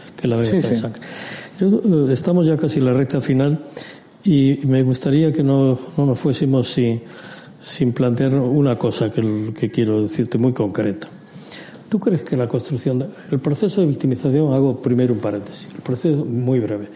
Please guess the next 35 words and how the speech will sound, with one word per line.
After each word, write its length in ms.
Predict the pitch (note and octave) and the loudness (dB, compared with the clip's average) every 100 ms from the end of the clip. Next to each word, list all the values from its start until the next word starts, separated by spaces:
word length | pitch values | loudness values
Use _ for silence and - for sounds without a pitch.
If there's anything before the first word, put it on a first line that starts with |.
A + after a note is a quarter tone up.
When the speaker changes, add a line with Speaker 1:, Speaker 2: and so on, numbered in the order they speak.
| - - - - - | -20 -20 -20 -10 -6
Speaker 1:
el 60 | |
proceso 380 | B2+ D3 G3+ F#3 | -2 0 0 2
de 60 | E3+ | 2
victimización, 920 | C#3+ - C3+ A#2+ - - C#3+ F3 C#3+ | 2 0 0 0 -2 0 2 2 0
es, 300 | G#2 - G#2 | -2 -6 -4
de 120 | A2+ | -4
eso 180 | G#2+ A2+ | -4 -4
tengo 220 | A2+ A2+ | -4 -4
experiencia 460 | G#2 A2+ G#2+ G#2+ A2+ | -4 -4 -4 -4 -6
personal, 520 | A2 G#2 B2 D#3 D3+ - - - - | -6 -4 0 0 -2 -8 -18 -8 -4
es 160 | C#3 | 0
un 60 | D#3+ | 0
proceso 340 | C3+ B2 D3 D#3 | 0 0 0 2
muy 240 | D3 F3 | 2 4
difícil 500 | C3+ B2+ C3+ - A2+ G#2+ | 2 2 -2 -2 -4 -2
de 120 | G2+ | -2
revertir? 540 | G2+ G2+ G2 - G2+ - - - - - - - - | -2 -2 -4 -4 -6 -6 -16 -20 -20 -20 -20 -20 -8
Es 160 | B2 A#2+ | -6 -2
decir, 140 | B2+ | -2
Speaker 2:
Mm. 40 | |
Speaker 1:
conseguir 440 | G2 A#2 C#3 E3+ E3+ | 0 -2 2 2 2
que 140 | E3 | 0
la 100 | C3+ | 2
víctima 480 | B2+ B2+ - B2 A#2 | 0 0 -2 0 2
deje 280 | A#2+ B2 B2+ | 2 0 0
de 80 | A2 | 0
ser 200 | - A2 | 0 -2
una 180 | A2 A2+ | 0 0
víctima 460 | C#3 - D#3 E3+ | 0 0 2 2
cuando 280 | E3 G2+ B2+ | 0 0 0
ha 20 | |
sido 240 | D#3 G#3 C3 | 2 2 2
una 140 | B2 | 2
víctima 380 | A2 A#2+ A2+ G2+ | 0 0 -2 -2
real 280 | - F#2 | -4 -8